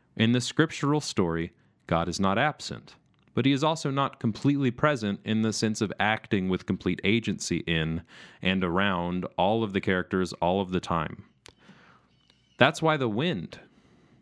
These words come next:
is the perfect descriptor for Yahweh. It can be still or it can rage.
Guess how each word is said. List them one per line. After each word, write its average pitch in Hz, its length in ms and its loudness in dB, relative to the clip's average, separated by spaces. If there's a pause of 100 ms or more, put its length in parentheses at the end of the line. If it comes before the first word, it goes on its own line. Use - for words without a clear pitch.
(160)
is 107 280 2
the 104 100 2
perfect 131 420 0
descriptor 95 480 0
for - 160 -2
Yahweh. 101 420 0 (880)
It 95 140 4
can 85 160 -4
be 76 120 -2
still 117 720 0
or 92 160 0
it 90 120 -2
can 90 160 -4
rage. - 480 -6